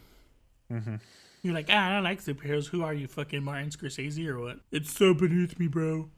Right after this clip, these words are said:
Speaker 2: I don't wanna watch superhero movies. Haven't you seen fucking Captain America: Winter Soldier? That one's a
Speaker 1: Nope.
Speaker 2: shit.
Speaker 1: Nope. Nope.
Speaker 2: Definitely one of the better, uh, superhero movies out there. I cu-, I
Speaker 1: There's,
Speaker 2: put
Speaker 1: like,
Speaker 2: that up there with
Speaker 1: thousands of them, though.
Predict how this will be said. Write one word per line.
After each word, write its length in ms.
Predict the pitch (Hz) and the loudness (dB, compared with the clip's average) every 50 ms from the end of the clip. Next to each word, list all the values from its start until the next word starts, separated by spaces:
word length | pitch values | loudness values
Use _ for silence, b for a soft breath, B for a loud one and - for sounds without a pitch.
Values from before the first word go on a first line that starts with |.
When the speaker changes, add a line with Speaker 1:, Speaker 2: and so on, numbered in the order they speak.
| _ _ | _ _
Speaker 2:
I 40 | - | -4
don't 120 | 175 170 170 | -2 0 0
wanna 140 | 170 170 | 2 2
watch 340 | 170 175 175 165 151 - - | 2 0 0 -2 -2 -6 -8
superhero 400 | - 165 151 170 170 165 165 156 | -8 -8 -4 -4 -2 -2 -2 -2
movies. 280 | 156 156 156 156 160 147 | -2 -4 -4 -6 -6 -6
Haven't 180 | 170 190 247 | -4 -2 -2
you 80 | 277 262 | -2 -2
seen 200 | 214 - 208 180 | -2 -2 -6 -6
fucking 500 | - - 190 175 - - 147 143 - 151 - - _ _ - - - - - - - | -4 -4 -6 -4 -2 0 0 0 0 -2 -6 -12 _ _ -12 -10 -10 -12 -14 -16 -6
Captain 280 | - 160 160 160 - 165 | -4 -4 -4 -2 -2 -2
America: 380 | 160 151 147 156 160 - - | -2 -2 -2 -4 -4 -4 -6
Winter 260 | 156 - - 156 - - | -6 -6 -8 -10 -10 -10
Soldier? 380 | - - 165 175 175 208 214 | -8 -6 -6 -4 -4 -4 -4
That 120 | 202 170 175 | -4 -4 -4
one's 140 | 190 175 160 | -6 -6 -6
a 120 | 135 123 | -4 -2
Speaker 1:
Nope. 80 | 123 127 | -2 -2
Speaker 2:
shit. 180 | - - - - _ - - - _ _ _ _ _ - | -2 -6 -12 -16 _ -20 -20 -20 _ _ _ _ _ -6
Speaker 1:
Nope. 340 | 123 117 117 - - _ - - _ _ _ _ _ _ _ _ | -4 -4 -4 -6 -8 _ -20 -20 _ _ _ _ _ _ _ _
Nope. 240 | 123 117 - _ - - b b b b b b b b _ _ - | -12 -12 -12 _ -14 -14 b b b b b b b b _ _ -6
Speaker 2:
Definitely 280 | 180 170 160 - 170 | -6 -6 -4 -2 -2
one 160 | 156 147 139 | -2 -2 -2
of 60 | 139 135 | -4 -6
the 80 | 139 | -6
better, 500 | 131 131 131 135 139 127 123 123 131 - - | -6 -8 -8 -8 -8 -8 -8 -8 -10 -10 -8
uh, 160 | - 165 139 | -8 -6 -6
superhero 520 | 139 135 - - 151 - 131 135 139 139 143 | -6 -8 -10 -12 -12 -10 -10 -8 -8 -8 -8
movies 300 | 143 143 147 147 151 160 | -8 -8 -8 -8 -10 -10
out 160 | 151 151 151 | -12 -12 -12
there. 260 | - 185 170 151 151 - - - - | -12 -12 -12 -12 -12 -14 -16 -16 -10
I 120 | - - | -10 -10
cu-, 160 | - - - | -8 -8 -10
I 40 | - - B B B B B - | -10 -10 B B B B B 0
Speaker 1:
There's, 120 | 240 202 | 0 2
Speaker 2:
put 60 | 254 | 2
Speaker 1:
like, 60 | 240 180 | 2 6
Speaker 2:
that 160 | 277 220 190 | 6 6 6
up 80 | 165 143 | 6 4
there 100 | - 160 147 | 4 2 4
with 100 | 143 143 | 4 2
Speaker 1:
thousands 160 | 147 170 156 | 2 2 0
of 160 | 147 127 117 | -2 -2 -2
them, 180 | 117 110 107 107 | -2 -2 -2 -2
though. 240 | 104 104 104 104 | -2 -4 -4 -6